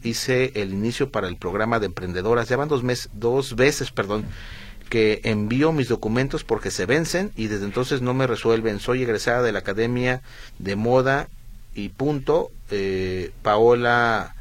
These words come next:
eh, no sé, no sé si está bien aquí Majera, sí, lo estoy mencionando bien según lo que viene aquí,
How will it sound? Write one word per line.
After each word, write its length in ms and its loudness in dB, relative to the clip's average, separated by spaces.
eh, 320 -4
no 140 -4
sé, 80 -12
no 80 -10
sé 100 2
si 60 -2
está 100 0
bien 360 0
aquí 220 -6
Majera, 380 0
sí, 120 -2
lo 80 -4
estoy 120 0
mencionando 380 0
bien 160 0
según 160 0
lo 60 -4
que 60 -4
viene 140 -2
aquí, 160 -6